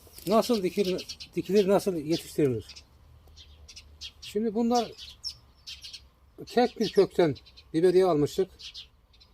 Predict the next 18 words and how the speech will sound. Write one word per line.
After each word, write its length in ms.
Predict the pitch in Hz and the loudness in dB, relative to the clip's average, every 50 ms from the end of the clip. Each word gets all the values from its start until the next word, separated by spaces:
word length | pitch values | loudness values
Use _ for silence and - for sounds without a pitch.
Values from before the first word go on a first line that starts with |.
| _ _ _ _ _ _ _ - | _ _ _ _ _ _ _ -2
Bayağı 320 | 214 196 175 185 185 175 | -2 0 0 0 0 2
oldu, 220 | 170 170 156 143 | 2 2 2 2
on 140 | 156 165 151 | 2 2 0
seneye 280 | - - 147 151 147 143 | 2 2 2 2 4 4
geçti. 420 | 147 139 127 - - - 175 165 - - - - - - - - - - - - - - - _ _ _ _ _ - - - - - - - - - - - _ _ _ _ _ _ - - - - | 4 2 2 0 -4 -10 -10 -10 -12 -16 -20 -20 -20 -20 -20 -20 -20 -20 -20 -20 -20 -20 -20 _ _ _ _ _ -20 -20 -20 -20 -20 -20 -18 -18 -18 -18 -20 _ _ _ _ _ _ -20 -20 -12 -6
Diktik, 440 | 214 247 226 - - 226 190 - - | -4 -2 -2 -2 -2 -2 -2 -2 0
büyüdü. 420 | 196 214 208 190 151 175 208 185 - _ - - - - - - - - - - - - - - - _ _ - - _ - - - - _ - | 2 4 4 6 6 4 2 2 0 _ -20 -20 -20 -20 -20 -20 -20 -18 -16 -16 -16 -16 -18 -18 -20 _ _ -20 -20 _ -20 -20 -20 -20 _ -8
Bunlardan 440 | 156 190 208 220 214 220 214 190 156 | -2 2 2 4 4 4 4 4 6
dal 120 | 208 220 | 6 6
aldık. 320 | 208 185 165 151 165 185 - - - - - - - - _ _ - _ _ - - - _ - - _ - - - - - - - | 6 4 2 0 -2 -2 -4 -8 -20 -20 -20 -20 -20 -20 _ _ -20 _ _ -20 -20 -20 _ -20 -20 _ -18 -18 -18 -18 -14 -6 -2
Bahçemize 560 | 175 185 165 - 190 185 185 165 185 175 - | -2 -2 0 0 -2 -4 -4 -2 -4 -4 -6
bu 60 | 170 | -6
şekilde 360 | - - 165 - 170 170 151 | -8 -8 -8 -4 -2 -2 -2
çit 260 | - - - - - - | -2 -4 -12 -8 -6 -4
yaptık. 300 | 143 - - - 151 - - - _ _ _ _ - - - - - - - - - - - - - - - - - - - - _ - - - - - - | -4 -4 -4 -8 -8 -8 -10 -16 _ _ _ _ -20 -20 -20 -20 -20 -20 -20 -20 -20 -20 -20 -20 -20 -20 -20 -20 -20 -20 -20 -20 _ -20 -20 -20 -20 -12 -6
Aşırı 360 | 170 185 185 226 233 226 220 | -4 -4 -2 -2 0 0 0
su 160 | - - 233 208 | 0 2 2 2
istemeyen, 800 | 202 190 196 - 190 180 - - 226 208 190 170 165 185 196 | 2 0 -2 -4 -8 -8 -2 2 2 4 4 4 0 -2 -4